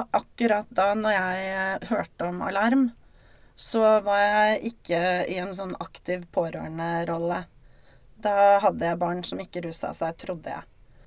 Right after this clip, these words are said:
Så sønnen min, han, eh, kom ut i april-mai i fjor, og jeg begynte i påsken hos Cato på Alarm. Eh,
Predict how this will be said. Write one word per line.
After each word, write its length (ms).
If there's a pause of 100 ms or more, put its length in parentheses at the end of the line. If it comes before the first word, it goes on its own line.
(140)
Så 340 (580)
sønnen 600
min, 240
han, 420
eh, 180
kom 320
ut 420
i 580 (100)
april-mai 640
i 40
fjor, 320
og 80
jeg 160
begynte 520
i 40
påsken 680 (520)
hos 140
Cato 540 (240)
på 120
Alarm. 500 (800)
Eh, 680